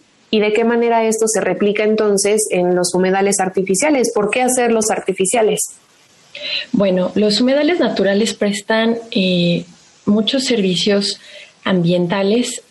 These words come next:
Speaker 2: a, pues, al, al planeta y a nosotros. Eh, ayudan, eh, bueno, son sitios de aniva-, de anidación de peces,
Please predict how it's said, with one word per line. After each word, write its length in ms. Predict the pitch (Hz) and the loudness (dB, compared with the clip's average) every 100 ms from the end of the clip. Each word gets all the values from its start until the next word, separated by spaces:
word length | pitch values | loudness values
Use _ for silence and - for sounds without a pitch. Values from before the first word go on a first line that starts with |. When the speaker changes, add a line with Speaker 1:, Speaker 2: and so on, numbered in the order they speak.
| - | -4
Speaker 2:
a, 420 | 170 165 165 160 - | -2 -2 -2 -8 -6
pues, 140 | 165 165 - - - - - - - | -4 -4 -6 -8 -10 -10 -10 -12 -6
al, 300 | 190 196 190 | -2 0 0
al 180 | 180 170 | 0 -2
planeta 500 | 170 185 202 240 226 | 0 0 0 0 0
y 100 | 208 | 0
a 60 | 170 | 0
nosotros. 720 | 170 - 190 180 160 147 - - - - - | 0 0 -2 -2 -4 -4 -8 -10 -8 -8 -6
Eh, 380 | - 190 185 - | -2 0 0 -2
ayudan, 720 | 214 208 233 240 247 240 254 | -2 0 0 0 0 0 0
eh, 200 | 220 185 | 0 0
bueno, 180 | 180 196 | 0 -2
son 220 | 185 247 | -2 -2
sitios 480 | 240 247 220 240 233 | -2 -2 -2 0 0
de 80 | 214 | 0
aniva-, 440 | 190 175 175 170 - | 0 0 -2 -4 -2
de 120 | 175 | -2
anidación 840 | 180 185 180 170 - 196 202 240 - | 0 0 -2 -2 -2 0 0 -2 -4
de 160 | 170 180 | -4 -4
peces, 920 | 175 196 202 202 208 202 214 208 | -2 -2 0 -2 -2 0 -2 -4